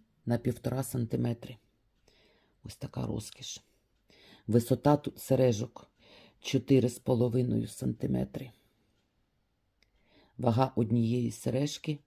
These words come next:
вісім з половиною грам. Така ось розкіш. Вигляд кристаликів зсередини. Ви бачите, да? Бездоганне огранювання. Застібочка,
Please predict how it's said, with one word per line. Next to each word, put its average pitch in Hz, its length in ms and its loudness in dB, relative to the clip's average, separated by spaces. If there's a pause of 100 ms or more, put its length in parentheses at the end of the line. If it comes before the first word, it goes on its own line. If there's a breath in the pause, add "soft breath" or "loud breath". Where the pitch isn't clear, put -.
(560 soft breath)
вісім 123 360 -4
з - 80 -12
половиною 120 540 -2
грам. 127 380 -2 (2500)
Така 127 300 -16
ось 127 260 -14
розкіш. - 640 -14 (1400)
Вигляд 131 380 6
кристаликів 120 680 0
зсередини. 196 800 8 (840 soft breath)
Ви 170 120 0
бачите, 160 520 -2
да? 175 240 -4 (300)
Бездоганне 117 600 -4
огранювання. 135 680 0 (440 loud breath)
Застібочка, 120 800 0